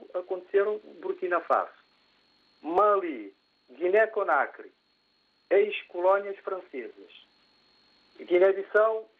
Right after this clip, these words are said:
está para a francofonia, assim como Moçambique está para Comanuel. Há aqui algo em comum. A França. Foram vocês que anunciaram aí há cerca de um mês e meio. Seis, eh, mercenários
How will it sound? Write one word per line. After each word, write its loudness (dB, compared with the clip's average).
está 0
para -4
a -6
francofonia, -4
assim -6
como 2
Moçambique 0
está 2
para -6
Comanuel. -2
Há 2
aqui -4
algo 0
em -18
comum. -16
A 2
França. -4
Foram 2
vocês 0
que 2
anunciaram 0
aí -6
há 2
cerca -6
de -8
um -10
mês -8
e -16
meio. -4
Seis, 0
eh, 0
mercenários -2